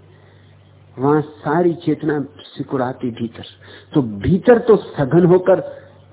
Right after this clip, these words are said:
रोशनी हो जाती और बाहर का अस्तित्व खो जाता है।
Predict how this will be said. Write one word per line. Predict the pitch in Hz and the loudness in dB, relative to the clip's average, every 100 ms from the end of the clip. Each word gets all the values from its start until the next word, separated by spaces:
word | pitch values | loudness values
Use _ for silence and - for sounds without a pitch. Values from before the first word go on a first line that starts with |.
| 110 | -4
रोशनी | 117 147 - 208 | 0 0 0 2
हो | 151 120 | 2 0
जाती | 110 87 - - - _ _ _ _ _ _ _ _ _ 113 | -2 -8 -10 -20 -20 _ _ _ _ _ _ _ _ _ -8
और | 107 | -4
बाहर | 104 123 143 | -2 0 -2
का | - 110 | -4 -6
अस्तित्व | 135 - 147 - | -6 -6 -8 -8
खो | - - 147 | -14 -6 -6
जाता | - - - - | -6 -14 -16 -20
है। | - | -20